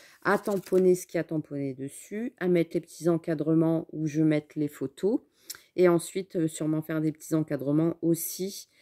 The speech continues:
et faire des intercalaires pour, euh, les, je vais pas faire les entrées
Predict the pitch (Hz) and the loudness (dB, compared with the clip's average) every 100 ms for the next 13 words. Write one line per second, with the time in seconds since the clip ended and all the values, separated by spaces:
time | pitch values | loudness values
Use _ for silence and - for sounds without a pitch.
0 | _ _ _ 156 156 151 170 160 156 151 | _ _ _ 6 6 6 2 2 2 -2
1 | 151 - 143 151 175 160 - 151 139 - | -4 -8 -4 -2 -2 -4 -6 -6 -4 -2
2 | 131 131 131 131 131 127 127 123 123 120 | -2 -2 -2 -2 -2 0 0 0 -2 -2
3 | 120 123 120 - _ _ _ _ - _ | -4 -6 -10 -14 _ _ _ _ -20 _
4 | _ _ 143 170 170 175 151 139 139 - | _ _ -6 -2 0 2 2 2 -2 -4
5 | 156 160 | -6 -6